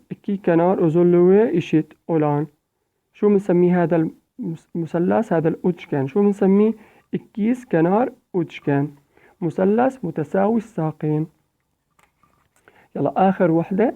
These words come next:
تشيت كنار أوتشكان. المثلث مختلف الأضلاع، كل وحدة قياس مختلف. بتون كنار، كل الأضلاع أزولوكلاري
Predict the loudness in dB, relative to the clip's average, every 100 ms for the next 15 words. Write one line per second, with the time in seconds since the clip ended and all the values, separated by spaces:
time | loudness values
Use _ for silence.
0 | -8 _ _ _ _ -16 -6 -4 -2 -2
1 | 2 2 2 0 0 -2 -2 -4 -4 -4
2 | -6 _ _ _ _ _ _ _ _ _
3 | _ _ _ _ _ _ 0 0 0 2
4 | 2 2 -2 -6 _ -20 -4 -4 0 2
5 | 2 2 -2 -4 -2 0 0 -2 -2 0
6 | 0 -2 -2 -2 -4 _ -2 0 0 -2
7 | -2 -4 -4 -4 -4 -4 -10 _ _ _
8 | _ _ _ -10 -6 -2 0 0 0 0
9 | 2 2 0 -4 _ _ _ _ _ _
10 | _ _ _ _ _ 0 2 2 0 -4
11 | -12 _ _ -6 -4 -2 0 0 -2 -8
12 | _ _ _ _ _ _ -4 0 2 2
13 | 4 2 0 0 2 4 2 2